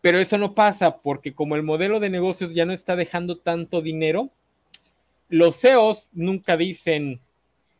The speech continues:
"Güey, ya no estamos ganando tanto,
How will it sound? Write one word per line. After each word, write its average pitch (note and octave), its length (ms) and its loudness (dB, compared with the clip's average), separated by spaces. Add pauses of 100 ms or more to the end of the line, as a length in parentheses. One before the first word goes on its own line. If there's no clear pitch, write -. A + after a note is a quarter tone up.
(180)
"Güey, A3 400 2 (200)
ya F3 200 -4
no B3+ 80 -2
estamos A3 420 -2
ganando D#3+ 380 -2
tanto, F3+ 580 -6